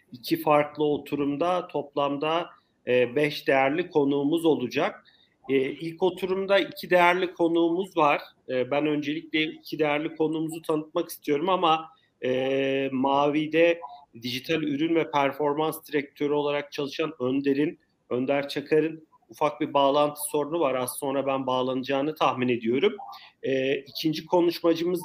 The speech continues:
ise, e, Veysi Armağan Keser, e, Kesen, Unilever Dijital Dönüşümden sorumlu satış direktörü. E, Armağan, hoş geldin sohbetimize.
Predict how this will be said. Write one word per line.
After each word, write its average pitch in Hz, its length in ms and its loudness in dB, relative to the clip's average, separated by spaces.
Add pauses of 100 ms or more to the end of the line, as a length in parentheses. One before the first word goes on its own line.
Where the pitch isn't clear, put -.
(140)
ise, 196 540 2 (300)
e, 127 260 2
Veysi 147 340 2
Armağan 151 480 4
Keser, 160 520 0 (520)
e, 123 180 2
Kesen, 165 500 0 (260)
Unilever 160 600 4
Dijital 156 440 -2
Dönüşümden 151 640 -2
sorumlu 143 680 0
satış - 420 -8
direktörü. 143 680 0 (280)
E, 131 180 0
Armağan, 151 480 6
hoş 185 240 2
geldin 139 300 6
sohbetimize. 117 840 0